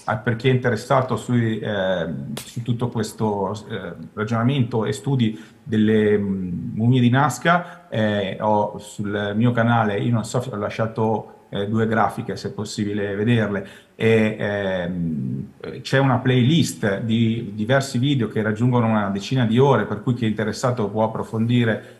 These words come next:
eh, l'argomento lì. E, ehm, in questa playlist vediamo che ho anche quella collaborazione col canale Facciamo Finta Che, dove,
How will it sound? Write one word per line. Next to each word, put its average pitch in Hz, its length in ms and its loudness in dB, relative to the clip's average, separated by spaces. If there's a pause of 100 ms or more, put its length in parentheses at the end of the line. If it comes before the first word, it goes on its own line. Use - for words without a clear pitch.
(160)
eh, 90 920 -4
l'argomento 113 580 2
lì. 123 400 2 (340)
E, 135 300 2
ehm, 101 800 -4
in - 100 -10
questa 123 260 0
playlist 127 340 0
vediamo 120 400 4
che 113 280 2
ho 113 80 0
anche 113 300 0
quella 113 200 -2
collaborazione 107 540 -2
col 120 140 -2
canale 117 280 2
Facciamo 117 360 -2
Finta 107 260 -2
Che, 123 240 2
dove, 104 540 -2